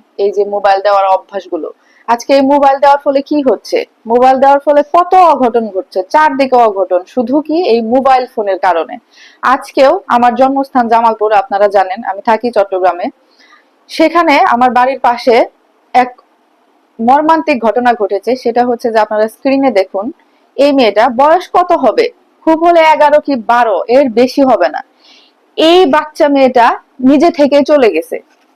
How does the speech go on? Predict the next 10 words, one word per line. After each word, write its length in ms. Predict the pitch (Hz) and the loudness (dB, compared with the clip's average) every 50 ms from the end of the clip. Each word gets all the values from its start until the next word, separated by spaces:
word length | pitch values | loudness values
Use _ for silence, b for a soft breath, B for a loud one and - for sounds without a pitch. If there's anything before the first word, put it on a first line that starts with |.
| _ _ | _ _
সে 220 | - - - 269 269 | -12 -4 -2 0 0
নিজে 260 | 269 302 277 320 320 | 2 2 2 0 0
থেকে 260 | - 294 285 320 330 | 0 0 0 0 0
দুনিয়ার 340 | 254 294 285 277 277 269 262 | 0 0 0 2 0 0 2
মায়া 220 | 254 254 247 240 | 2 2 2 2
ত্যাগ 180 | 240 277 269 285 - - | 2 0 -2 -2 -2 -2
করছে 300 | 269 262 262 - 311 320 | -2 -2 -2 -2 -4 -2
প্রচন্ড 500 | 320 381 359 359 - 370 339 330 302 285 | 0 0 -2 0 0 0 0 2 2 2
অভিমানে। 480 | 277 269 262 277 277 294 302 311 349 453 494 _ b b b b b b b - | 2 2 2 2 2 2 2 2 2 0 0 _ b b b b b b b -2
কেন? 180 | 302 302 302 | 0 0 2